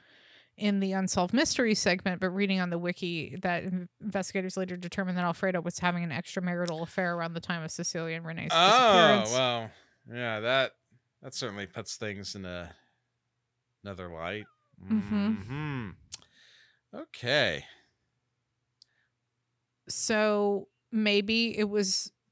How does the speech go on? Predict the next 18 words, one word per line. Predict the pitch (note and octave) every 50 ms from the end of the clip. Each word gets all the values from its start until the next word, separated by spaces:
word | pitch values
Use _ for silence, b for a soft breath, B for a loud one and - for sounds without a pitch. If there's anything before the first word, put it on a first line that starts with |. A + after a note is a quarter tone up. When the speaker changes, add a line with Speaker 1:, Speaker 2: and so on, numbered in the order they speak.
| _ _ _ _ _ _ -
Speaker 1:
the | G3+ G3+ G3+ F#3+
other | F#3+ F#3 F#3+ F#3+
woman. | F#3+ F#3 F#3 F#3 F3 F3+ G3 A#3+ C#4+ D#4 D#4 C4+ B3+ -
Maybe | G3+ F#3 F#3 - F#3
it | F3
was | F#3 F#3 -
both | - - D#3+ F3 E3+ -
of | A3+ A3+
them. | B3+ C4 C#4 E4 F4 D#4+ _ _ _ _ _ _ G2
Speaker 2:
Oh, | G2+ G#2 G#2+ A#2 B2+ C#3 D3 D#3 D#3 D#3+ D#3
yeah, | D3+ C#3+ C#3 C#3+ D3 D#3 E3 F3 F3+ E3 D3 C3+ B2+ B2 A#2+ A#2 A2 G#2+ G2+ F#2 F2+
yeah. | F#2+ G2 G#2 A2+ B2+ C#3+ D#3+ F3+ F#3+ D#3 C3 A2+ G#2 F#2+ F2+ E2+ D#2+ D2+ D2+ C#2 C2+ F2+ _ _ -
That's | G#2 B2 - - -
a |
good, | - - D3+ C#3+ C3+ _ _ b b b b b b b b b b b b b b b _ _ -
that's | E3 G#3 - -
a | F#4+ F#4
good, | - - G4 F#4+ F#4+ F#4+